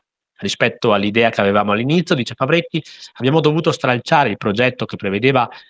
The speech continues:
la posa di un impianto all'ex discarica. Sarebbe stato un impianto con una grande produzione, ma i costi di realizzazione erano fuori portata. Relativamente agli impianti sportivi e ricreativi di via Lungorova, infine il Comune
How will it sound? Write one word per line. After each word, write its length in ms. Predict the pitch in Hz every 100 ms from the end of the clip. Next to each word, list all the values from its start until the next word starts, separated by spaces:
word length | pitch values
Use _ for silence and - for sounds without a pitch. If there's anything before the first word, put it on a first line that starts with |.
| _
la 140 | 104 90
posa 340 | - 143 135 127
di 120 | 101
un 60 |
impianto 600 | 104 104 123 123 127 123
all'ex 400 | 107 98 110 - -
discarica. 720 | 104 - 156 135 117 - 95 _
Sarebbe 340 | - 131 147
stato 260 | 139 127 110
un 60 |
impianto 420 | 104 - 151 143
con 160 | - 107
una 160 | 101 101
grande 320 | 160 175 127
produzione, 600 | 113 107 101 - 113 110
ma 100 | 104
i 80 | 104
costi 360 | 175 180 - 123
di 140 | 117
realizzazione 600 | 110 110 127 147 190 196
erano 260 | 165 151 156
fuori 220 | 180 190
portata. 360 | 147 - 147 - _ _ _ _ _ -
Relativamente 580 | 101 113 113 113 117 117
agli 100 | 107
impianti 480 | 104 - 113 113 110
sportivi 460 | - 104 - 127 117
e 40 |
ricreativi 480 | 107 - 104 127 117
di 120 | 110
via 120 | 117
Lungorova, 540 | 117 120 123 160 196 190
infine 440 | 139 - 196 208
il 100 | 165
Comune 380 | - 170 208